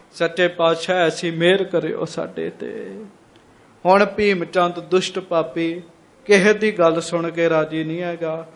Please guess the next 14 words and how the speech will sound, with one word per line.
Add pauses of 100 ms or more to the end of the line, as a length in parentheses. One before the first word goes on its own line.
(280)
ਉਹ
ਕਹਿੰਦਾ,
"ਅਸੀਂ
ਰਾਜਪੂਤ
ਹਾਂ (840)
ਤੇ
ਲੋਕਾਂ
ਦੇ
ਵਿੱਚ
ਸਾਡੀ
ਬੜੀ
ਉੱਤਮ
ਜਾਤੀ
ਹੈ।"